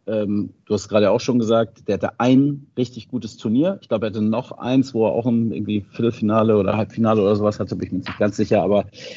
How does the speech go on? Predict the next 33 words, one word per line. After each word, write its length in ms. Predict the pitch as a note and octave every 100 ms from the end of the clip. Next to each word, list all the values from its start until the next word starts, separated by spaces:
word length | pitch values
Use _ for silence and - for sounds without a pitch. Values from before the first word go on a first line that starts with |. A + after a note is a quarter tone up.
| -
ansonsten 520 | A#2+ G#2+ A#2+ B2+ A#2
hat 120 | A#2+
er 60 | A#2+
ein 60 |
schwaches 340 | A2 A#2 A2 F#2
Jahr 220 | G#2+ A#2+
gespielt, 760 | A#2+ - - A2+ A#2+ A#2+ A2 -
arbeitet 460 | A2+ C3 C3 C3
auch, 220 | - A2+
glaube 280 | A#2+ A#2 A#2+
ich, 160 | A#2 -
mehr 360 | A2 A2+ A#2+
jetzt 240 | B2 A#2 B2
wieder 180 | A#2 F#2+
als, 300 | A2 - F#2
als 180 | G#2
Pfleger, 680 | - - A#2+ C#3 C3 B2+ B2 - -
ähm, 340 | A2 A#2 A#2
seit 220 | A2 A2
diesem 240 | A#2+ A2 A2
Jahr, 380 | A2 A2+ A2 - - - _ -
ähm, 440 | G#2 G#2 G#2+ G2+
hat 120 | A2
den 100 | A#2
Fokus 360 | G#2 A#2+ A2 G#2+
nicht 160 | A2+ G2+
mehr 200 | G#2+ G#2
so 120 | G#2
ganz 380 | G2+ A2 B2 -
auf, 520 | - G#2+ G#2 - -
auf 180 | - G2
dem 160 | A2+ G#2
Dartsport. 720 | G2+ G#2+ - - G#2 G#2